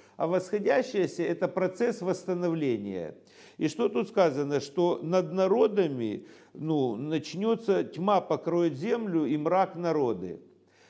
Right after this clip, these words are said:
Потому что когда нет учения, когда нет божественного откровения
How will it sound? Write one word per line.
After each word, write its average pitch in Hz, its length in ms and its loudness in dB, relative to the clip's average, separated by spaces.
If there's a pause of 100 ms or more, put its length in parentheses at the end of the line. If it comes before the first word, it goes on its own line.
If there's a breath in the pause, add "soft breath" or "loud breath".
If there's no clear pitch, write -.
(140 soft breath)
Потому 180 320 -2
что 196 160 -2
когда 190 280 0
нет 202 340 0
учения, 190 680 -2
когда 139 260 -2
нет 165 280 0
божественного 165 880 0
откровения 156 1040 -2